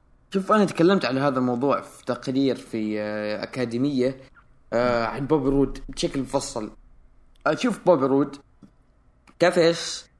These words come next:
أنت خليه يدفع عن نجوم الشباب، ه-، هذه أنا معك. لكن، لكن يوم يتحول للهيل هنا هو شغل صح لبوبي رود. ليش؟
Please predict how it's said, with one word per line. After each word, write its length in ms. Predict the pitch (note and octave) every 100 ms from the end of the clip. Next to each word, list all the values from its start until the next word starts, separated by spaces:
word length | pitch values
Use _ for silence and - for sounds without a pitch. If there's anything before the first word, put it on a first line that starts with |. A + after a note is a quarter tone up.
| -
أنت 500 | C#3+ C3+ C#3+ B2+ A#2+
خليه 500 | - C#3+ D3 G3 E3 -
يدفع 260 | D#3 C3
عن 200 | A#2+ A#2+
نجوم 300 | A#2+ A#2 C3
الشباب، 360 | A2+ - G#2 G2 -
ه-، 80 | B2+
هذه 380 | C3+ C#3 B2 B2+
أنا 140 | A#2
معك. 400 | A2 F#2+ - - _ _ _ - -
لكن، 460 | C#3 D#3 - A2 G#2 - _ _
لكن 500 | G#2+ C3 C#3 - G2+ A2+
يوم 240 | - E3 C3+
يتحول 520 | - F3+ F3+ D3+ D3
للهيل 520 | C#3+ C3 F#3+ A#3+ G3+ - - _ _ _ -
هنا 320 | - G3+ G#3+
هو 220 | D3 F3+
شغل 380 | C3+ F3+ C#3 C3+
صح 420 | - F#3+ - - -
لبوبي 400 | C#3 B2+ C3+ A#2
رود. 180 | G#2+ G#2 - - _ _ _ _ _ _
ليش؟ 400 | D#3 A3+ B3 -